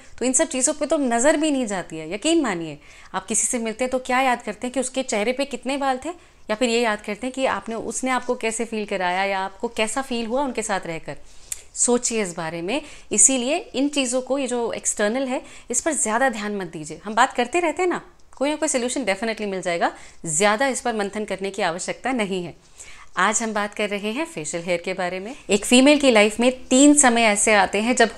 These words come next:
हॉर्मोन्स का एक टॉर्नेडो हमारी बॉडी में आता है। सबसे पहले है प्यूबर्टी, जब, you know, we se-, become sexually mature। दूसरा होता है प्रेगनेंसी और तीसरा होता है मेनोपॉज। इन तीन समय हमारी बॉडी में there is a roller coaster ride of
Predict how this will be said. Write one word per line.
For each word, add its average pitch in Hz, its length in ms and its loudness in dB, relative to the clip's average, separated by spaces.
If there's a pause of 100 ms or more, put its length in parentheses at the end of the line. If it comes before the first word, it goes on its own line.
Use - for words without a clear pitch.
हॉर्मोन्स 233 420 8
का 240 100 10
एक 233 160 6 (120)
टॉर्नेडो 214 480 10
हमारी 202 320 6
बॉडी 180 280 6
में 202 100 4
आता 165 220 2
है। 196 200 2 (320)
सबसे 247 400 8
पहले 220 320 6
है 214 140 4
प्यूबर्टी, 190 720 2 (180)
जब, 185 260 2
you - 120 0
know, 214 180 2
we 196 120 2
se-, 185 260 2
become 196 320 2
sexually 190 420 4
mature। 175 340 4 (520)
दूसरा 254 360 8
होता 262 220 8
है 254 100 2
प्रेगनेंसी 185 840 4 (300)
और 196 80 2
तीसरा 254 420 6
होता 254 240 6
है 233 160 0
मेनोपॉज। 170 640 2 (340)
इन 240 160 6
तीन 302 320 10
समय 226 320 8
हमारी 214 340 6
बॉडी 202 440 6
में 208 260 2
there 190 240 2
is 165 100 0
a 160 40 -4
roller 247 300 10
coaster 226 300 4
ride 190 240 6
of - 20 -10